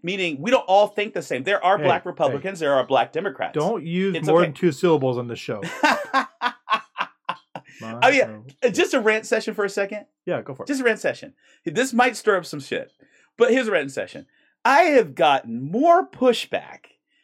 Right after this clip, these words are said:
Speaker 1: about my conservative beliefs or my beliefs as a, I'm, I don't, I,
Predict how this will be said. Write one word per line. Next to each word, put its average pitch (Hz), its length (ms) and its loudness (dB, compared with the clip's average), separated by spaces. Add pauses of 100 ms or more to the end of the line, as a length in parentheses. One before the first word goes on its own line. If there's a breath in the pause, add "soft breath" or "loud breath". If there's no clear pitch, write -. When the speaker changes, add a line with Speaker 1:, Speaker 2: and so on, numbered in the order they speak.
(120)
Speaker 1:
about 165 340 2
my 151 220 -2 (160)
conservative 175 640 -6
beliefs 131 480 -8
or 123 160 -6
my 113 480 -4 (300)
beliefs 143 420 -4
as 123 180 -8
a, 117 220 -8 (320)
I'm, 147 260 -2
I 175 100 -8
don't, 143 280 -6
I, 139 140 -4